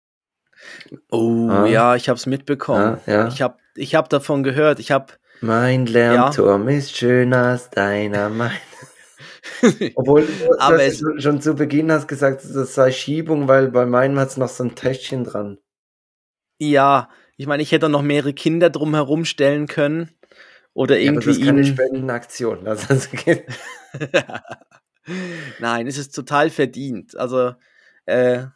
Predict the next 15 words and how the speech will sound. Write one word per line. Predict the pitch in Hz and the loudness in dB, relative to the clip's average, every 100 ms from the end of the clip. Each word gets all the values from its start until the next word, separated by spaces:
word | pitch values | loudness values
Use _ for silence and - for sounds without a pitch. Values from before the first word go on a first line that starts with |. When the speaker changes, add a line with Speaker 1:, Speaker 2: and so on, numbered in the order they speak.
| _ _ | _ _
Speaker 1:
dein | 131 151 | 0 2
Lernturm | 143 143 147 147 123 | 4 4 2 -6 -6
ist | 123 | -4
sehr | 127 127 | 2 2
schön, | 123 - 95 95 90 | 2 -6 -6 -8 -10
ja. | 95 - _ _ _ | -10 -10 _ _ _
Und | 131 | -4
mit | 110 | 0
Speaker 2:
Ja. | 95 | -2
Speaker 1:
dem | |
Täschchen | - 147 165 - 170 151 | 0 0 0 0 0 0
dran | 131 135 143 147 _ _ _ _ _ | 0 0 0 -8 _ _ _ _ _
ist | - 135 | -6 0
natürlich | 135 - 139 131 127 | 0 2 2 2 0
dann | - 120 123 120 120 120 | 2 2 2 -2 -4 -6